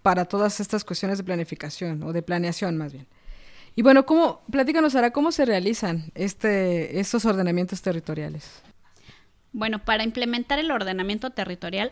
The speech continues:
Speaker 2: primero hace falta su planificación. Es así como se crean estos pots, <laughs> planes de ordenamiento territorial. Para su implementación,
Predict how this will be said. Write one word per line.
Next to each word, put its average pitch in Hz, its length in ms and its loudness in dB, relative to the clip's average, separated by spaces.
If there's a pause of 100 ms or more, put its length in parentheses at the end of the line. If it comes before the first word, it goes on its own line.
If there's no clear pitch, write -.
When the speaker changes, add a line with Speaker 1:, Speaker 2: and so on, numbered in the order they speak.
Speaker 2:
primero 208 480 0
hace 214 200 -4
falta 202 380 -2
su - 240 -6
planificación. 226 720 -4 (680)
Es 262 180 -2
así 311 320 -2
como 233 200 -6
se 190 200 -8
crean 196 340 -4
estos 190 480 -10 (480)
pots, - 540 -4 (140)
<laughs> - 120 -20
planes 196 300 -6
de 175 80 -10
ordenamiento 160 400 -8
territorial. 214 400 -12 (920)
Para 285 260 0
su 311 120 -4
implementación, 202 960 -4